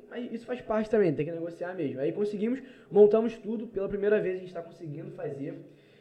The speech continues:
E eu quero também, cara, a gente tem que co-, que colocar isso lá no Instagram, abrir antes da gente começar a gravar. A gente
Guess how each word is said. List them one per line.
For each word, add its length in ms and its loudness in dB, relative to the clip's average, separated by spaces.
E 300 -2
eu 100 6
quero 180 4
também, 300 2
cara, 200 -6
a 40 -2
gente 140 -6
tem 100 -12
que 80 -18
co-, 160 -14
que 260 2
colocar 320 0
isso 100 -4
lá 60 -4
no 60 -2
Instagram, 480 0
abrir 340 0
antes 160 -2
da 80 -10
gente 160 -10
começar 480 -6
a 100 -2
gravar. 420 0
A 40 -10
gente 80 -4